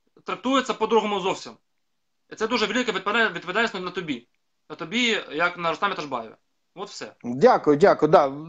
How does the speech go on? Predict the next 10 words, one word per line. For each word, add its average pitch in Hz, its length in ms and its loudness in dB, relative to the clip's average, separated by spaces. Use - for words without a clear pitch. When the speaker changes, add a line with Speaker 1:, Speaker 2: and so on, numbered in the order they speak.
Speaker 2:
Була 254 360 6
відпустка, 254 520 -2
відпустка 214 560 -8
повністю 208 460 -4
загублена 143 640 -6
на 131 120 -6
всі 165 240 -10
ці, 151 200 -8
ну, 143 200 -2
багато, 156 720 2